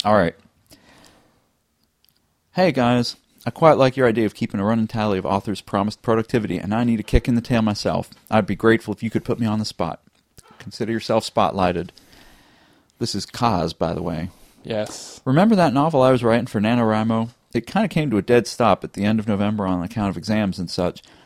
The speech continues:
Speaker 1: and I've only made about three thousand words progress since then. I'm currently sitting at thirty thousand words. I plan to double that by the end of February, and I would be grateful if you could humiliate me in the unlikely event that I do not follow through.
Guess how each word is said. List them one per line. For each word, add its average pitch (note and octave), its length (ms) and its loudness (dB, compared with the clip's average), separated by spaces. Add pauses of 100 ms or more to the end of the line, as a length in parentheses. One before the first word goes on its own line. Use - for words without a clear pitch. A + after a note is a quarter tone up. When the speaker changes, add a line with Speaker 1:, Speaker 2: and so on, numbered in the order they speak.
(100)
Speaker 1:
and A#2+ 120 0
I've A#2+ 80 2
only D3+ 180 2
made A#2 200 2
about G2 200 -2
three A#2 160 -6
thousand G#2+ 360 0
words F#2+ 220 -2
progress F#2 440 0
since E2 240 -6
then. D#2+ 300 -6 (500)
I'm G#2 100 -2
currently B2+ 360 0
sitting G#2+ 280 -2
at - 140 -8
thirty B2+ 240 0
thousand E2 380 -2
words. - 340 -8 (480)
I - 60 -6
plan C3 220 2
to G2 40 -4
double F3+ 280 6
that G2 200 6
by G#2 160 2
the G#2+ 80 0
end G2+ 140 -2
of - 80 -10
February, F#2+ 520 -2
and A2 120 -4
I - 20 0
would G#2+ 120 -2
be F#2 100 -8
grateful A2+ 400 2
if - 100 -6
you A#2 80 -6
could A2 140 -2
humiliate G#2 500 2
me F#2+ 120 0
in F#2 80 -2
the F#2 60 -6
unlikely F#2+ 460 -4
event F#2 280 -4
that F2 120 -6
I E2+ 80 -2
do F#2+ 120 -8
not F2 280 -8
follow - 240 -4
through. E2 380 -10